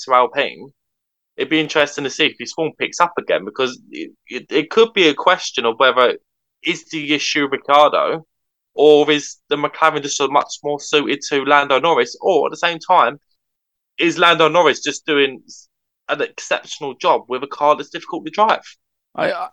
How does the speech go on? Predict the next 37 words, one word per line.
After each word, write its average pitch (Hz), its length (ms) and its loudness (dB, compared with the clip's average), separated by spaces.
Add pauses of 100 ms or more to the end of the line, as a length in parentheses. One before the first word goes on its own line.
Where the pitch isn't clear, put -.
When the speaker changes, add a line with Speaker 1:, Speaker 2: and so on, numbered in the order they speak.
(100)
Speaker 2:
I, 165 240 0 (140)
I 175 120 2
think 160 300 -4
he's 139 200 -6
in 131 260 0 (120)
a 139 60 -8
very 131 640 -4 (460)
awkward 143 400 0
situation, 120 640 -6
an 127 80 -4
awful 131 280 -4
situation. 120 760 -8 (100)
If 131 140 -10
you've 139 80 -14
got 190 100 2
to 170 60 0
look 165 140 0
at - 60 -6
it 147 80 2
on 131 140 -2
Da-, 123 200 -2
on 135 160 -4
Daniel's 135 440 -2
part, 123 320 -6 (300)
he 165 220 -4
has 143 220 -4
not 175 460 0
been, 135 320 0
since 196 320 -4
Red 185 220 -2
Bull, 131 340 0 (500)
I 135 80 -8
mean, 131 140 -2
he 127 120 -4
wasn't 143 340 0
then 143 160 -2
either. 147 320 -8